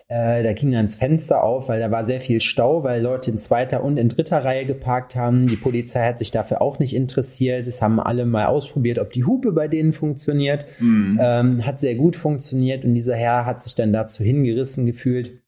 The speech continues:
Speaker 1: das Fenster aufzumachen und „Habt ihr einen Pfeil, ihr Idioten?“ zu brüllen. <laughs> Und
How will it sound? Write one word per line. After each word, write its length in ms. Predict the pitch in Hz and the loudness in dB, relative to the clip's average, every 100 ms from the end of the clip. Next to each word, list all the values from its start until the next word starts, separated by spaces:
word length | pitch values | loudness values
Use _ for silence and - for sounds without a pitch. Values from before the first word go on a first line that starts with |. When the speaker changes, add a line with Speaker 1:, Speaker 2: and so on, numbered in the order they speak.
| _ _ _ _ _ _ | _ _ _ _ _ _
Speaker 1:
das 120 | - | -10
Fenster 380 | - 113 107 117 | -2 -2 0 0
aufzumachen 580 | - 104 - 110 110 113 | 0 -2 0 0 2 0
und 220 | 107 113 - - - | 0 0 -4 -10 -4
„Habt 240 | - - | -4 0
ihr 120 | 330 | 0
einen 120 | - 214 | 0 0
Pfeil, 300 | - - 359 370 - | 0 0 0 0 0
ihr 280 | - - 330 | -2 -2 -2
Idioten?“ 840 | - 349 - - 349 339 285 165 | -2 0 0 0 -2 -2 0 -2
zu 160 | - 156 | -2 -2
brüllen. 520 | 131 143 143 139 127 - - - | -2 -2 0 2 2 2 2 2
<laughs> 200 | - - | 0 0
Und 240 | 123 156 | 2 0